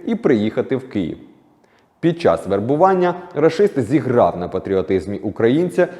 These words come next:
який був переконаний, що буде допомагати С Б У боротися з ворогом.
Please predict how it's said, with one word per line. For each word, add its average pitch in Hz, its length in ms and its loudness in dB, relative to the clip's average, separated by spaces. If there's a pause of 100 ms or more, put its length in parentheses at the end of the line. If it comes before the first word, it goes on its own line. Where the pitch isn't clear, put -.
який 165 260 0
був 156 300 2
переконаний, 151 800 2 (180)
що - 160 2
буде 185 240 4
допомагати 107 880 0
С 95 160 -2
Б 95 120 -2
У 151 260 4 (160)
боротися 110 640 2
з 101 80 -6
ворогом. 104 440 2